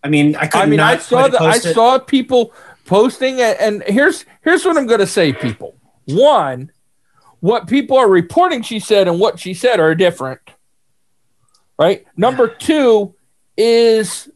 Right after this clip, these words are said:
Speaker 2: that, God, unfortunately, if you don't know that what she said is true, you need to go to the Holocaust Museum in Washington, D C, and read the walls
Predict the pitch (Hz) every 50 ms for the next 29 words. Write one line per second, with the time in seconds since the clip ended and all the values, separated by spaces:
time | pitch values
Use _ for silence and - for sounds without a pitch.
0 | _ - 147 160 214 220 220 226 220 220 214 196 - - - - _ _ _ _
1 | _ _ _ _ _ _ _ _ _ _ _ - - - - - - _ _ _
2 | _ _ _ _ _ _ _ _ _ _ _ _ _ _ _ _ _ _ _ -
3 | - - - - - - - _ _ _ _ _ - - 185 185 175 - 254 330
4 | 349 - - - 214 - - 196 185 180 170 170 - _ _ _ _ - - 180
5 | 143 151 165 226 294 320 339 320 269 - 233 254 254 240 220 202 196 170 - 180
6 | 175 196 196 - - 220 226 - - 233 220 170 147 - - - - 247 240 226
7 | 208 208 202 214 220 190 175 180 175 220 220 196 190 165 160 165 185 180 175 165
8 | 165 - 151 143 - - 156 143 139 131 151 151 147 143 127 - - - - -
9 | _ - 170 196 220 240 226 214 202 208 214 - - 208 190 185 180 170 156 180
10 | 180 175 170 - - 214 202 175 165 - - 156 156 151 156 175 202 165 151 180
11 | 151 131 143 139 123 120 104 90 - - - -